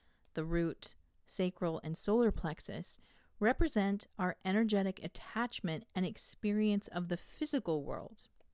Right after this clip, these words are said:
The upper three chakras, the throat, third eye, and crown, represent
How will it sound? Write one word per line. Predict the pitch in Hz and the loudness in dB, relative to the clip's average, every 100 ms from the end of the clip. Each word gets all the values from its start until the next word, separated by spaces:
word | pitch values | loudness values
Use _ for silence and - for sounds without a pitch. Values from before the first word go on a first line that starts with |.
| - - - - - - | -20 -20 -20 -20 -16 -2
The | 185 | -2
upper | - 190 170 175 | 0 0 0 -2
three | - 247 330 | -2 2 2
chakras, | 370 214 160 - 147 143 214 - | 2 2 2 2 -4 -2 -4 -4
the | 170 | -4
throat, | - - 160 175 208 - - | 0 2 4 2 -2 -6 -2
third | 170 165 | 0 0
eye, | 160 160 | 0 -2
and | 151 | -4
crown, | - 185 190 170 190 - - - - - | -4 0 0 0 -2 -4 -12 -20 -6 0
represent | 190 208 196 - 190 185 180 | 4 4 2 0 0 0 -2